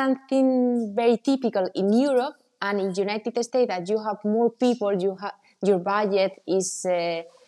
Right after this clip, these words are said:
is, is higher, uh, you don't, you are not worried about it. At the end, on the golf course in United States, they want the best quality,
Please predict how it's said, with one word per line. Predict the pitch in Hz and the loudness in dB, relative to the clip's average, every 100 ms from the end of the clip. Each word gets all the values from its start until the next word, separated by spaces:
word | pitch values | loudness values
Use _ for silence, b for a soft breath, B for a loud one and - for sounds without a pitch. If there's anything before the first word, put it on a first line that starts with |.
| b b - | b b -8
is, | 185 - - | -6 -6 -6
is | 175 - | -6 -6
higher, | - 240 226 208 196 202 - b b - | 0 2 4 4 2 -2 -6 b b -6
uh, | 175 180 - - 185 | 0 0 -2 -8 -4
you | 220 | -2
don't, | 208 226 214 202 190 - 190 | 0 0 -2 -4 -8 -10 -4
you | 220 | -2
are | 208 | -2
not | 208 208 | -4 -8
worried | 180 208 240 214 175 | -4 2 2 4 0
about | 165 147 - | 0 -2 -4
it. | 135 - _ _ _ _ - | -10 -14 _ _ _ _ -6
At | 180 180 | -2 -2
the | 190 202 | -2 -2
end, | 226 233 - _ _ - | -2 -6 -10 _ _ -10
on | 202 | -4
the | 202 | -2
golf | 190 220 214 | -2 -4 -4
course | 240 233 | -6 -4
in | 220 | -4
United | 220 214 202 196 | -4 -6 -6 -6
States, | - 220 185 | -4 -4 0
they | 180 | -2
want | 180 196 196 185 _ | 0 -2 -2 -8 _
the | - 165 | -8 -4
best | 160 185 214 302 - - _ _ _ _ _ _ | 0 0 0 -2 -6 -12 _ _ _ _ _ _
quality, | - 214 220 220 226 226 254 311 | -4 2 4 4 2 2 -2 -2